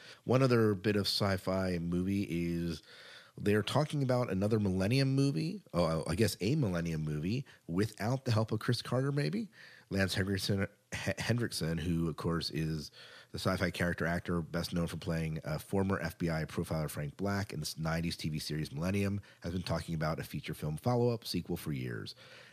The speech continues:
And they're now talking about it independent of, of Chris Carter. So it'll be interesting to see how that works.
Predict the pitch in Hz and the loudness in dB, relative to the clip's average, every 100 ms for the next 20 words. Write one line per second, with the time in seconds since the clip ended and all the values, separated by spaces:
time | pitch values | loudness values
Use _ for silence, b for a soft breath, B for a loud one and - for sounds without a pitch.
0 | - 113 123 131 131 98 101 92 90 - | -2 2 2 2 0 2 2 2 -2 -2
1 | 82 92 80 78 80 - 131 156 - 87 | -4 0 0 0 0 -2 0 0 0 0
2 | 95 - 147 76 76 78 b b b b | -2 -2 -4 -2 -4 -6 b b b b
3 | b b - 76 73 82 - - 127 - | b b -6 -6 -4 -6 -6 -2 -2 -2
4 | - _ _ - 170 175 180 160 - 98 | -12 _ _ -2 2 4 4 2 2 0
5 | - 107 98 95 107 120 | 4 4 4 4 2 2